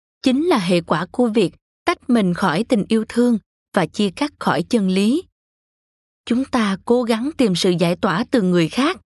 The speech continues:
lựa chọn tin rằng người khác có thể làm mình hoàn thiện, và rồi phóng chiếu tội lỗi của mình lên trên họ. Mối quan hệ đặc biệt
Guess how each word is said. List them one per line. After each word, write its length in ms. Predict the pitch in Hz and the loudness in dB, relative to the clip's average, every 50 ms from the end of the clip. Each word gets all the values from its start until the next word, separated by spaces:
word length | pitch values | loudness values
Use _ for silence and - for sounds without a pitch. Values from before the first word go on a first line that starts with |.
| _ _ _ _ _ _ _ _ - | _ _ _ _ _ _ _ _ 0
lựa 180 | 247 226 202 190 | 2 2 2 2
chọn 240 | 170 - 185 185 185 | 2 0 0 0 0
tin 220 | - 277 277 262 | 0 0 0 2
rằng 280 | 247 247 214 190 180 165 - _ _ _ - | 0 0 0 0 -2 -4 -6 _ _ _ -2
người 220 | 220 202 185 170 | 2 2 2 2
khác 260 | 170 - 254 302 359 - _ | 0 -2 -2 -4 -4 -6 _
có 120 | - 320 320 | -2 -2 -2
thể 220 | 302 247 220 175 | 0 2 2 2
làm 320 | 220 240 233 208 180 175 175 | 2 0 -2 0 0 2 2
mình 180 | 180 170 165 | 2 2 0
hoàn 300 | 156 160 202 190 175 165 165 | 0 0 0 0 0 0 0
thiện, 320 | - 185 160 147 156 165 - _ _ _ _ _ _ _ _ - 208 | 0 0 2 2 0 -2 -4 _ _ _ _ _ _ _ _ -2 -2
và 120 | 208 196 | 0 0
rồi 360 | 175 202 196 190 180 170 170 - _ _ _ _ - | 0 0 2 2 2 0 0 -4 _ _ _ _ -2
phóng 200 | 233 240 269 285 | 0 0 0 0
chiếu 280 | - 269 254 269 330 330 | 0 0 0 0 0 0
tội 200 | - 247 180 170 | 0 2 2 2
lỗi 220 | 175 170 156 165 165 | 2 2 2 0 0
của 140 | - 196 202 | -2 -2 0
mình 360 | 233 247 233 202 175 165 156 - _ _ - | 0 2 2 2 2 0 -2 -4 _ _ -2
lên 300 | 226 233 226 220 214 196 | 0 0 2 0 0 0
trên 240 | - 226 214 202 196 | 0 0 0 0 -2
họ. 420 | 190 170 147 139 139 - - _ _ _ _ _ _ _ _ _ _ _ _ _ _ _ - | -2 -2 -2 -2 -4 -6 -10 _ _ _ _ _ _ _ _ _ _ _ _ _ _ _ -4
Mối 240 | 202 202 220 277 294 | -2 0 0 0 0
quan 180 | - 277 233 196 | 0 -2 -2 -2
hệ 160 | 180 196 180 | 0 0 0
đặc 220 | 170 165 156 - 190 | 0 0 -4 -2 -2
biệt 240 | 185 190 175 - | 0 0 0 -2